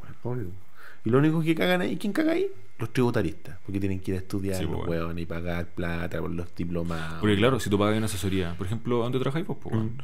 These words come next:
Speaker 2: Si tú vas a pagar una asesoría que te hace una planifica-, una planificación tributaria, te vale, es una inversión, po, weón.
Speaker 1: Eh, sí,
Speaker 2: Es
Speaker 1: po.
Speaker 2: una inversión, ahí no es un robo. Pero si
Speaker 1: No.
Speaker 2: te cambian la weá y tenés que estar pagando cada cuatro años, weón, al weón para que te venga a estudiar, eso es un robo, weón.
Speaker 1: Es reactivación económica, compadre.
Speaker 2: Y es, es,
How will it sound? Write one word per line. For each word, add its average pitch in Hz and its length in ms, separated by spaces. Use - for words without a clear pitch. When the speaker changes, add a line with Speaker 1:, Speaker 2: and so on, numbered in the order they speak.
Speaker 2:
Si - 160
tú 107 80
vas 113 80
a 110 40
pagar 113 140
una 113 80
asesoría 110 320
que 113 60
te 104 60
hace 120 100
una 107 140
planifica-, 98 340
una 98 180
planificación 98 520
tributaria, 139 440
te 82 160
vale, 110 140
es - 80
una 104 160
inversión, - 300
po, - 100
weón. - 160
Speaker 1:
Eh, 127 220
sí, - 120
Speaker 2:
Es 82 60
Speaker 1:
po. 98 60
Speaker 2:
una 110 60
inversión, 101 380
ahí 87 160
no 82 120
es 95 60
un 113 100
robo. 139 440
Pero 92 120
si 101 120
Speaker 1:
No. 90 80
Speaker 2:
te - 80
cambian 143 280
la 127 60
weá 95 320
y 90 140
tenés 98 180
que 113 100
estar - 160
pagando 104 300
cada 92 160
cuatro 98 220
años, 110 200
weón, 107 300
al 90 120
weón 92 180
para 95 120
que 92 60
te 87 60
venga 95 220
a 92 40
estudiar, 101 240
eso 123 140
es 147 80
un 180 80
robo, 285 220
weón. - 140
Speaker 1:
Es 139 100
reactivación 120 480
económica, 117 420
compadre. - 280
Speaker 2:
Y 104 60
es, - 320
es, 104 260